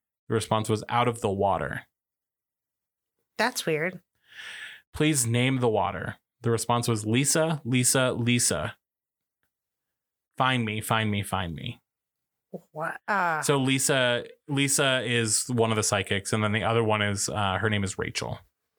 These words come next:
Speaker 2: Okay, okay.
Speaker 1: Um, "Can you give us a highway number your body is located near between eighty-four and eighty-eight?" Um, and it said, "In Idaho, just across the border."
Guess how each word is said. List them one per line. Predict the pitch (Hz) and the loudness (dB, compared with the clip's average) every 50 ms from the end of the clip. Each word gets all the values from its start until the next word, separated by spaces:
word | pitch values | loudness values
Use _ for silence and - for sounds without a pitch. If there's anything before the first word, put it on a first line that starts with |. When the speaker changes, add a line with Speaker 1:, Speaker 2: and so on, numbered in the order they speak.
| _ _ _ 208 | _ _ _ -2
Speaker 2:
Okay, | 220 226 - 196 165 156 - _ _ _ - | -2 0 0 -2 -2 -2 -6 _ _ _ -8
okay. | 196 180 165 151 | -6 -6 -6 -4
Speaker 1:
Um, | 143 123 120 113 110 107 101 101 101 - 107 - _ _ _ _ _ _ _ _ _ _ _ _ _ _ _ _ _ _ _ _ - - - - - - - _ | -2 0 0 2 2 0 0 -2 -4 -8 -10 -12 _ _ _ _ _ _ _ _ _ _ _ _ _ _ _ _ _ _ _ _ -14 -12 -10 -10 -12 -12 -14 _
"Can | - 160 | -2 0
you | 156 147 | 0 2
give | 147 165 165 | 2 2 2
us | 165 - - | 0 0 -2
a | 131 | -4
highway | - - - 147 147 143 139 131 | -2 0 0 2 2 2 2 2
number | 120 120 113 113 110 110 | 2 0 0 2 2 2
your | 107 107 107 | 2 2 0
body | 107 107 104 107 107 110 | 2 2 2 2 2 2
is | 107 101 104 | 0 0 0
located | 110 107 107 104 - 113 107 104 98 101 | 2 2 2 2 2 2 0 0 0 0
near | 104 101 95 95 | 0 0 0 0
between | 101 104 - - 120 110 107 110 | -2 -4 -2 0 0 2 2 0
eighty-four | 90 113 113 113 110 98 - - 117 110 107 | 0 2 2 2 2 0 0 0 0 2 2
and | 104 | 0
eighty-eight?" | 95 92 104 104 104 104 95 95 95 - - - - _ _ _ _ _ _ _ - - _ _ _ _ _ _ _ _ _ _ _ _ - | -2 -2 -2 -2 -2 -2 0 -2 -2 -2 -4 -6 -10 _ _ _ _ _ _ _ -20 -20 _ _ _ _ _ _ _ _ _ _ _ _ -2
Um, | 117 113 110 107 101 110 - 95 - - - - - - _ _ _ _ _ _ _ _ _ _ _ _ _ _ _ _ _ _ _ _ _ _ _ _ _ _ _ _ _ _ _ _ _ _ _ _ _ _ _ _ _ _ _ _ _ _ _ _ _ _ | 0 0 2 2 0 0 -2 -2 -4 -6 -6 -8 -10 -14 _ _ _ _ _ _ _ _ _ _ _ _ _ _ _ _ _ _ _ _ _ _ _ _ _ _ _ _ _ _ _ _ _ _ _ _ _ _ _ _ _ _ _ _ _ _ _ _ _ _
and | - 123 | 0 2
it | 123 117 | 2 4
said, | - 123 117 | 2 2 0
"In | - - 135 135 | 0 -2 -2 0
Idaho, | 135 123 127 127 123 113 107 120 117 107 | 2 2 2 2 2 0 0 0 0 0
just | 104 - 110 101 - - | 0 0 0 0 0 -2
across | 104 - 110 101 - - | 0 0 0 0 0 -2
the | - - | -4 -4
border." | 101 104 95 87 87 73 65 64 - | -2 -2 -2 -2 -2 -2 -4 -6 -8